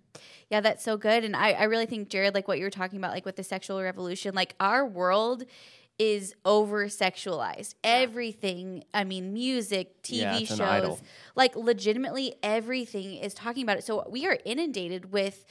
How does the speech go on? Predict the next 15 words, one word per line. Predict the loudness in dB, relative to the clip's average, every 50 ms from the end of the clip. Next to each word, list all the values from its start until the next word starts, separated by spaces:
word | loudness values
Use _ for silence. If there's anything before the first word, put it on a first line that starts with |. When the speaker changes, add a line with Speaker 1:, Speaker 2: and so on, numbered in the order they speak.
| -20 -20 -20 -20 _ _ _ _ -12
Speaker 1:
sex. | -10 -8 0 2 4 4 4 2 0 -6 -12 -12 -12 -10 -6
And | -2 0 0 2 2 2 0 -2 -2 0
I | 0 0
think | 0 0 -2 -2 -2 2
that's | 2 2 2 2
exactly | -2 -4 -4 0 2 2 2 2 2 0
what | -2 -2 -2 -2
the | -4 -4
enemy | -4 -4 -4 -4 -4 -4
wants | -4 -6 -6 -8 -12 -12
to | -12 -12
do, | -8 -4 -2 0 2 2 2 0 -2 -4 -6 -18 -20 -20 -20 _ _ _ _ 4
is | 4 4 4 0 -6 -8 -6
to, | -4 -4 -2 0 0 -2 -2 -4 -8 _ _ _
like, | 0 2 2 2 2